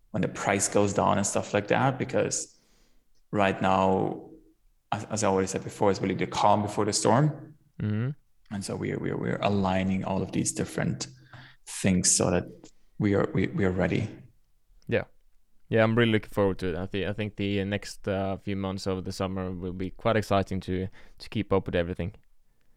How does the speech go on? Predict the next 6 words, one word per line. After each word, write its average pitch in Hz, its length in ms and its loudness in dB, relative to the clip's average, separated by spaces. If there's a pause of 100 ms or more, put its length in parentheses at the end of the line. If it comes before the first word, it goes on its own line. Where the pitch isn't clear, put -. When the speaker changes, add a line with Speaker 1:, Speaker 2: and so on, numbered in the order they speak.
Speaker 1:
Yeah. - 180 4 (680)
Speaker 2:
Mm. 104 320 -4 (420)
So 156 340 2
the 147 100 -2
last 165 360 2
question, 104 540 0